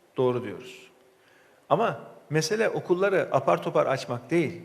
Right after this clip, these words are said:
Mesele şu an için okulları açmakta değil. Mesele okulların tekrar kapanmasını önlemekte. Yani okulların tekrar kapanmamasını sağlamak bundan sonra önemli. Okulları açtım demekle olmuyor.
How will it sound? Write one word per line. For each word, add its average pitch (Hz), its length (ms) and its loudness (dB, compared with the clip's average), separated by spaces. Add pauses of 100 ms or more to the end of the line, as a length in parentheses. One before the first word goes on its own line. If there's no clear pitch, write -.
(500)
Mesele 175 340 2
şu 165 180 0
an 180 120 4
için 165 180 -8
okulları 151 460 0
açmakta 139 460 -4
değil. 139 200 0 (160)
Mesele 226 520 2
okulların 196 560 4 (380)
tekrar 202 560 6
kapanmasını 160 720 2
önlemekte. 101 540 -6 (800)
Yani 160 200 0
okulların 214 600 2
tekrar 220 480 4
kapanmamasını 175 960 4 (320)
sağlamak 113 580 -4
bundan 107 240 -14
sonra - 200 -16
önemli. - 360 -18 (720)
Okulları 208 440 8
açtım 190 320 4
demekle 190 340 2
olmuyor. 165 360 0